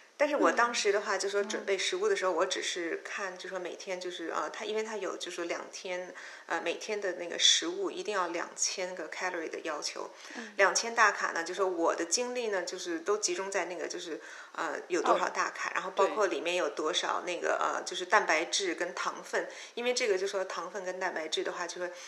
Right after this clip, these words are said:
Speaker 1: 你，就是你的肌肉恢复啊，然后和你跑步的时候能量需要的。但是我忘记掉看的话，就说这个也是说，因为经验比较少，只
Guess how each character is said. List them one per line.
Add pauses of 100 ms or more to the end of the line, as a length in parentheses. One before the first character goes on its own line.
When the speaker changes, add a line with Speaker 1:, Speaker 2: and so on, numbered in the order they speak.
(200)
Speaker 1:
你，
就
是
你
的
肌
肉
恢
复
啊，
然
后
和
你
跑
步
的
时
候
能
量
需
要
的。 (260)
但
是
我
忘
记
掉
看
的
话，
就
说
这
个 (140)
也
是
说， (340)
因
为 (180)
经
验
比
较
少，
只